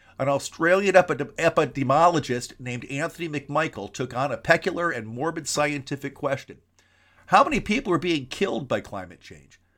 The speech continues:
McMichael's research team tallied up how many lives have been lost to diarrheal disease, malnutrition, malaria, cardiovascular disease,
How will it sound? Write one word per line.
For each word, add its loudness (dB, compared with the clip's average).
McMichael's 2
research 2
team -6
tallied 4
up 2
how 2
many -2
lives 4
have -4
been -4
lost -2
to -8
diarrheal 2
disease, -4
malnutrition, -4
malaria, 2
cardiovascular 2
disease, -8